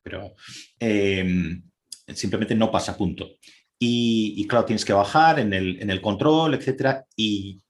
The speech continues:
había una, quinientas personas esperando en un checkpoint, daba la impresión de que llevaban ahí todo el día, y en mi caso, después de ver mi pasaporte, etcétera, yo pude saltarme toda esa cola y pasar rápidamente y volver a Jerusalén, que es donde iba, ¿no?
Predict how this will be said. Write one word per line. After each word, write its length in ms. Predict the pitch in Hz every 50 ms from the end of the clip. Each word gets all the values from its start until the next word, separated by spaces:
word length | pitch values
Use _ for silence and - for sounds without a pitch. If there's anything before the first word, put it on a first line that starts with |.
| - -
había 340 | 101 98 107 135 143 151
una, 1000 | 143 135 131 135 143 143 143 139 135 131 127 123 120 120 117 113 110 107 101 98 101 - _ _ _ _ _ _ _ _ - -
quinientas 420 | - - 107 107 123 131 139 131
personas 400 | - - 110 - - 117 113 -
esperando 320 | 113 - - 107 107 107 110
en 60 | 110
un 80 | 104 104
checkpoint, 560 | - 135 131 - - 101 101 135 180 90 - _ _ _ _ _ _ _ _ _ _
daba 240 | - 98 101 104 113
la 80 | 117
impresión 240 | 110 104 101 113 117
de 60 | 110
que 100 | 104 98
llevaban 320 | 92 95 92 101 104 107 110
ahí 120 | 107 104
todo 220 | 104 113 107 101
el 60 | 98 98
día, 380 | 113 113 110 104 110 131 - - _ _ _ _ _ _ _ _ _
y 120 | _ 98 95
en 140 | 92 92
mi 100 | 90 90
caso, 300 | 90 123 131 135 - 131
después 280 | - 101 87 - 101 95
de 60 | 98
ver 140 | 92 92 95
mi 80 | 92 92
pasaporte, 500 | 98 95 - - - - 104 - - 101
etcétera, 320 | - - 98 - 104 113
yo 220 | 101 98 104 101
pude 180 | - 107 104 104
saltarme 480 | 104 - 101 90 87 - 104 104 104 98
toda 160 | 107 104 98
esa 180 | 95 - -
cola 180 | - 98 98 101
y 40 | 98
pasar 360 | 101 98 95 - - 95 95
rápidamente 380 | 104 98 101 92 92 90 98 110
y 80 | 107
volver 320 | 95 92 87 85 90 90 92
a 40 |
Jerusalén, 480 | 95 - 98 92 90 - 90 87 92 101
que 60 | -
es 60 | 90
donde 240 | - 85 82 85 92
iba, 300 | 127 143 123 104 87 92 95
¿no? 200 | 90 110 160 -